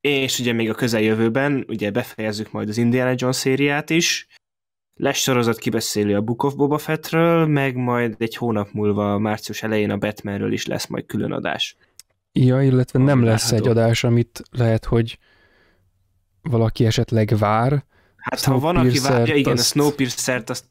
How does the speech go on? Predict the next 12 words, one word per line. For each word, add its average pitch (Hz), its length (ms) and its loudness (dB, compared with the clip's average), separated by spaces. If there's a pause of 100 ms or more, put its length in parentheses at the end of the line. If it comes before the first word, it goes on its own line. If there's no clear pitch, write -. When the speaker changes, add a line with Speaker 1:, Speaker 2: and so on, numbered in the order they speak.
(120)
Speaker 1:
elengedtük. 104 840 -4
Speaker 2:
elengedtük, 123 880 2
mint 131 240 4
ahogy 127 180 2
elengedtük 120 500 0
az 117 120 0
Speaker 1:
Útjára 113 120 2
Speaker 2:
alapítványt, 120 560 0
Speaker 1:
engedtük 147 260 0
a 127 60 0
vonatot. 117 440 0
Speaker 2:
csak... - 140 -16